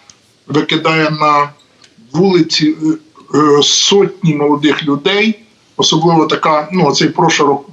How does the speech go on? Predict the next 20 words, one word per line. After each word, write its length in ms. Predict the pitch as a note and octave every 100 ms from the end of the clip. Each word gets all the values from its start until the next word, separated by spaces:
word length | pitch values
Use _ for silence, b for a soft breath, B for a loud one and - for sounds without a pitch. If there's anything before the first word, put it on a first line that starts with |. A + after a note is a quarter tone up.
| -
промисловий, 760 | E3 D#3+ C#3+ F3+ D3+ B2+ A#2+
біо-, 520 | A#2 D#3+ F3 F3+ - D#3
промислові 560 | F3+ F3+ - A#3+ E3+
біороботи, 800 | D#3 - D#3 D#3+ F3 B2+ A#2+ C3+
люди 580 | C3 C3+ C#3+ D3 E3 D3+
віком 400 | D3 E3 C#3+ C3+
до 80 | C3+
тридцяти 440 | C#3 C#3+ - -
п'яти 300 | F3 F3 E3+
років, 440 | E3+ F#3 C#4+ F3 D#3 B B B
серед 340 | - D#3 D3+
них 200 | E3 E3
масове 420 | F#3 D#3 D3+ D#3+ D3+
безробіття, 800 | D3 C#3 D#3 D#3+ D3 - A2 G#2 b b b _ -
е, 380 | C3 C3+ C3 C3
що 360 | - - F3+
потенційно 1080 | E3+ E3 E3+ E3 E3 - A3+ G#3+ F#3 E3+ D#3
робить 580 | F3 E3+ D#3+ D#3 - -
вибуховою 840 | C3+ D3 D3 - F3 E3 D3 D3+
вулицю, 580 | C3+ D#3+ G3+ A3 - A#3